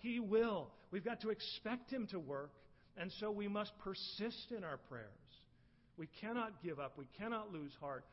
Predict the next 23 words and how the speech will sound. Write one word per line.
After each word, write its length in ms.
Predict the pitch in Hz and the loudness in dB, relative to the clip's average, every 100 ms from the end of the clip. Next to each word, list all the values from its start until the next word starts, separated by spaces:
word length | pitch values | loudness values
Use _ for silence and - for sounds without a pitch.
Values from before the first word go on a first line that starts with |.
| - | -8
We 140 | 165 170 | -4 -2
must 500 | 156 185 214 - 185 | 0 0 0 0 -2
be 120 | 180 | -2
diligent 520 | 165 170 165 170 165 - | 0 2 0 0 -4 -4
in 200 | 160 156 - | -6 -6 -4
prayer. 340 | 196 165 127 - - - - | 0 0 0 -6 -16 -6 2
Seven 320 | 233 233 220 | 4 4 2
times. 440 | 202 196 214 185 135 - - - - - - - - - - - - - | -2 -2 -2 -4 -8 -16 -20 -20 -20 -20 -20 -20 -20 -20 -20 -20 -20 -10
And 120 | 147 143 | -8 0
finally, 460 | 175 185 185 160 123 123 - - | 2 4 2 -2 -6 -12 -14 -12
<laughs> 80 | - - - - - - - - - - | -12 -16 -16 -16 -16 -20 -20 -20 -20 -12
his 120 | 160 | -4
servant 400 | 208 214 196 180 | 2 4 4 0
comes 260 | 190 180 156 | -2 -2 -4
down 340 | 180 175 139 - - - - - - - - - | -4 -4 -4 -8 -16 -20 -20 -20 -20 -20 -20 -20
and 100 | 131 | -8
said, 160 | 170 165 | -2 0
oh, 100 | 170 - - - - - - - | -2 -8 -16 -20 -20 -20 -20 -18
after 160 | - 151 | -12 -8
seven 340 | - 170 160 | -2 0 -2
times, 280 | 147 151 135 | -2 -4 -4
"Okay, 240 | 135 180 151 | -6 -2 0
Elijah, 460 | 147 175 175 147 | 2 4 4 0